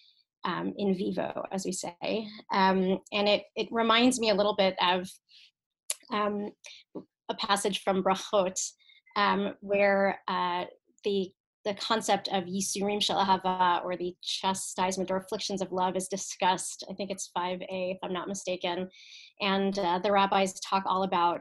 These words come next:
um, their theories of why suffering happens in the world. Um, and that perhaps God loves us so much that God punishes us. Um, and there are all kinds of, uh, interesting, again, theoretical approaches to why it is that people suffer in the world. And it's just on the very next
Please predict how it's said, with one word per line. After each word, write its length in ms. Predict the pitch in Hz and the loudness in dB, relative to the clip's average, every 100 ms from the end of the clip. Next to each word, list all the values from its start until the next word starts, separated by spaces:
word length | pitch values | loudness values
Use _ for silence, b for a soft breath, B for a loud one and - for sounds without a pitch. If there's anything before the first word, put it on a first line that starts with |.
| - 196 | -6 -8
um, 400 | 170 170 165 - _ _ - - - | -6 -6 -6 -10 _ _ -20 -20 -2
their 160 | 214 208 | -2 2
theories 640 | - 330 254 165 165 - - | 6 8 8 4 -2 -6 -6
of 120 | 190 | 0
why 200 | 190 196 | 2 4
suffering 360 | - 190 185 180 | 2 -2 -2 -2
happens 340 | 170 180 185 | -2 -2 -4
in 60 | 175 | -6
the 60 | |
world. 400 | 160 - - - - b b b b _ _ | -6 -8 -10 -12 -14 b b b b _ _
Um, 180 | 196 180 | -2 2
and 80 | 196 | 2
that 140 | 202 | 0
perhaps 300 | 208 208 202 | 0 -2 0
God 200 | - 202 | 2 4
loves 220 | 196 202 202 | 4 2 2
us 180 | 196 | 0
so 240 | - 240 226 | 0 0 0
much 320 | 208 185 - | 0 -2 -4
that 180 | 190 - | -6 0
God 160 | 180 180 | -2 -2
punishes 400 | 190 185 185 170 | -4 -4 -4 -6
us. 320 | 139 - - b b b b | -8 -10 -12 b b b b
Um, 140 | 202 190 | -2 0
and 100 | 196 | 0
there 80 | 196 | 0
are 40 | |
all 140 | 208 - - | -2 -4 -6
kinds 240 | 214 208 | -4 0
of, 240 | 196 190 180 196 - | 0 0 -2 -6 -6
uh, 160 | 180 170 | -6 -4
interesting, 800 | - 226 202 - 202 196 190 190 - - | -6 -6 -6 -4 -2 0 0 -2 -6 -10
again, 260 | 185 196 196 | -4 -4 -2
theoretical 560 | 220 202 196 196 185 | 0 2 2 2 -2
approaches 720 | 185 - 185 185 185 180 180 | -2 -4 -4 -4 -4 -4 -6
to 200 | - 190 | -6 -4
why 340 | 185 185 180 180 | -2 2 2 2
it 100 | 180 | -2
is 200 | 175 175 | -6 -4
that 200 | 185 170 | -4 -4
people 220 | - 185 185 | -6 -8 -4
suffer 320 | 185 185 196 | -4 -2 -2
in 60 | |
the 60 | 190 | -2
world. 340 | 175 160 175 | -2 -4 -6
And 120 | 170 180 | -6 -6
it's 140 | - | -8
just 180 | 202 - | -8 -6
on 100 | 196 | -6
the 80 | 190 | -2
very 240 | 196 196 | -2 0
next 400 | 190 190 - | 0 0 -4